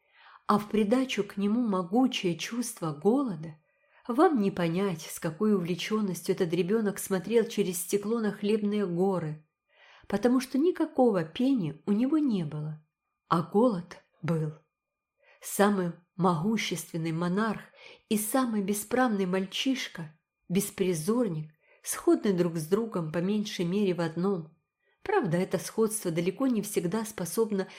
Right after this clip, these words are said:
пробудить сочувствие в сильных мира сего. Время от времени и тот, и другой хочет есть. Ещё никто никогда не воспевал в стихах чувство голода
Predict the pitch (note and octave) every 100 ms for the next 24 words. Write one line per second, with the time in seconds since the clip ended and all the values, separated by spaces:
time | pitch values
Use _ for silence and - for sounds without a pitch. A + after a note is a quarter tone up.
0 | - - G3 F3+ F#3+ A3 - F#3+ - A#3
1 | G#3+ - F#3 F3 - A3+ G#3 E3+ D#3+ G#3+
2 | A#3+ D#3+ - D#3+ D#3+ D#3 - _ _ _
3 | _ _ _ _ _ - F3+ A3+ A3+ G#3
4 | G3+ G#3+ C4 A#3 F3+ F3+ F3 A#3+ A#3+ F#3
5 | E3+ E3+ A3+ A3 B3+ B3 A3 G#3+ G3 D#3+
6 | D#3 - - _ _ _ _ _ - A#3+
7 | - D#4+ D#4+ D#4+ - A#3+ F#3 F3+ F#3 F#3+
8 | A#3 G#3+ F#3 F3+ - F#3 A3 G#3+ - -
9 | - A3+ G#3+ - G#3 - - D#3+ E3+ A#3+
10 | F#3+ D3 D3+